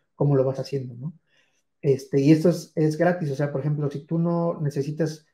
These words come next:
tú no necesitas una licencia, si tú lo usas para, eh, cosas internas, ¿no? O sea, si tu empresa lo usa para cosas internas, se lo pueden usar. Si es un, si es un, este, un consultor, el consultor se tiene que pagar, pero ustedes, si lo quieren usar, pues está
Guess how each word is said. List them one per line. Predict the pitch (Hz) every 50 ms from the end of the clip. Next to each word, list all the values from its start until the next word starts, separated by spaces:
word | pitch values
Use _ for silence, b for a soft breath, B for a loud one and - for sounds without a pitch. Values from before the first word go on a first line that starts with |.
| _ -
tú | 175 175
no | 190
necesitas | 190 175 185 - 170 -
una | 180 180 180
licencia, | 156 151 - 160 170 175 175 202 208 220 B B B B B B
si | - - 151
tú | 156 165 156
lo | 160 156 156
usas | 156 160 - 170 175 175 -
para, | - - 156 139 135 127 127 127 123 - - 151 143 - _ _ _ -
eh, | 143 135 135 131 127
cosas | - - 143 160 147
internas, | 147 139 131 - 139 135 127 123 120
¿no? | 139
O | 151
sea, | 151 156 147
si | 156 135
tu | - - 139 135
empresa | 135 - 151 147 165
lo | 156 151
usa | 143 160 156 143 B B B B B B _
para | 139 135 131
cosas | - 151 151 165 147
internas, | 147 135 131 - 147 156 170 190 190 -
se | - 151
lo | 139 -
pueden | - 156 156 156 147
usar. | 135 - - 165 170 b b b b _
Si | - 175
es | 160 151
un, | 190 180 175 180 175 - -
si | - - 160
es | 156 156
un, | 180 180 175 175 170 165
este, | 160 151 160 - - - 143 139
un | 143 147 156
consultor, | 151 170 156 151 139 131 131 - 170 196 185 B B B B B _ -
el | 135 135
consultor | - 135 - 143 139 - 143 143
se | 147
tiene | 147 151 147 147
que | - 147
pagar, | 151 - 131 135 127 - -
pero | - 135 127 127 127 127 127 - _ _ _ _ -
ustedes, | 139 135 - 147 143 147 147 147 147 - - _ _
si | - - 139
lo | 131 127 -
quieren | - - 143 139 139
usar, | 135 - 156 151 151
pues | - 143 135 -
está | 139 131 - - - 143 139 139 143 -